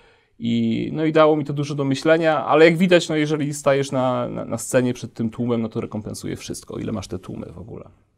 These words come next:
W każdym razie to, to był jakiś tam ep-, epizod ze Stodoły, ale po, po pierwszym roku studiów, e, zacząłem pracować w butiku konsultingowym, więc wszedłem w ten świat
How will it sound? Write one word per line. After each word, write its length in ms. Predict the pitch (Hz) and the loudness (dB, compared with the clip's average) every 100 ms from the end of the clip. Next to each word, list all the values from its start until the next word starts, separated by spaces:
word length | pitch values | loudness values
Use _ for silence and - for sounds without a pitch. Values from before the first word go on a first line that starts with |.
| _ _ _ _ _ _ - | _ _ _ _ _ _ -16
W 60 | - | 2
każdym 240 | 139 127 | 2 4
razie 180 | 127 123 | 2 0
to, 100 | 131 | -6
to 120 | - | -6
był 200 | 120 120 | -4 -4
jakiś 220 | 113 110 | -4 -6
tam 220 | 110 110 - | -6 -6 -2
ep-, 260 | 110 - | -4 -4
epizod 480 | 131 147 123 117 - _ _ _ _ _ _ _ _ | -4 0 2 0 -2 _ _ _ _ _ _ _ _
ze 100 | - | -8
Stodoły, 600 | 113 127 110 131 160 170 - | -6 -2 4 6 6 4 6
ale 240 | 127 131 | 6 6
po, 480 | 135 123 120 120 117 | 4 4 4 4 0
po 80 | 123 | -4
pierwszym 400 | 139 143 147 135 | -2 -2 -2 -2
roku 200 | 123 123 | -2 -4
studiów, 800 | - 139 143 147 143 139 135 - - 113 113 | -6 -4 -2 -2 0 -2 -6 -12 -4 -2 -2
e, 40 | 110 | -2
zacząłem 800 | 117 120 123 127 123 120 117 113 98 | -4 -4 -2 0 2 0 -2 -6 -8
pracować 720 | - 113 120 113 110 110 - - 113 110 | -8 -4 -2 -2 -2 -4 -12 -14 -10 -8
w 60 | |
butiku 380 | 117 123 127 123 | -4 -4 -6 -12
konsultingowym, 800 | 113 110 104 107 107 107 123 151 151 - _ | -10 -8 -8 -6 -6 -4 -4 -6 -10 -20 _
więc 300 | - 113 110 | -12 -10 -10
wszedłem 300 | - 120 117 | -8 -6 -6
w 40 | 110 | -6
ten 280 | 107 107 - | -8 -10 -10
świat 200 | - | -8